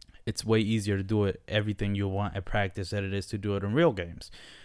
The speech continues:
And sometimes practice could m-, make perfect, but not for a long, long time. And not for a lot of practice, which, um, I don't believe, or I just don't know Ben Simmons is doing. So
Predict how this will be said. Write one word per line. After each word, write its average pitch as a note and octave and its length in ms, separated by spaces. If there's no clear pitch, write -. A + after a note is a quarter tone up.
And B2+ 140
sometimes B2+ 500
practice B2 480
could B2 220
m-, A#2 260
make A2+ 300
perfect, C3 600
but G2+ 260
not A2 280
for G#2+ 120
a G#2 80
long, A#2+ 400
long A2+ 240
time. G2 340
And A2+ 160
not A#2 120
for - 140
a G2 80
lot G#2+ 260
of G2 120
practice, F#2+ 500
which, - 300
um, G#2 580
I G#2 100
don't G#2 320
believe, G2 680
or B2+ 180
I A2 120
just A#2 200
don't A2+ 220
know G#2 220
Ben G2+ 200
Simmons F#2+ 300
is F#2+ 140
doing. F#2 340
So G#2+ 460